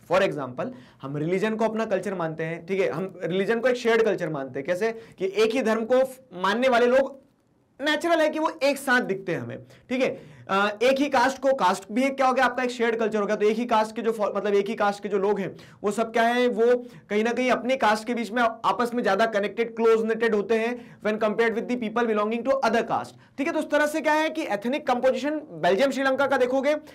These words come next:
बेल-, श्रीलंका में उस एथनिक कंपोजिशन में क्या डाइवर्सिटी थी, सिन्हालाज, ठीक है, तमिल्स और मेजोरिटेरियनिज्म की स्टेप, अ, पॉलिसी को अडॉप्ट किया गया, उसका क्या इम्पैक्ट हुआ,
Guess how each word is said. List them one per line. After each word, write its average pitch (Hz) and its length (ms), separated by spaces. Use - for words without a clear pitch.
बेल-, 208 320
श्रीलंका 240 500
में 294 120
उस 302 260
एथनिक 254 340
कंपोजिशन 254 480
में 262 140
क्या 247 140
डाइवर्सिटी 233 480
थी, 240 120
सिन्हालाज, 220 640
ठीक 226 120
है, 240 80
तमिल्स 240 480
और 220 160
मेजोरिटेरियनिज्म 220 640
की 240 120
स्टेप, 240 300
अ, 190 160
पॉलिसी 214 400
को 233 60
अडॉप्ट 226 260
किया 233 160
गया, 240 300
उसका - 220
क्या 233 160
इम्पैक्ट 233 340
हुआ, 254 240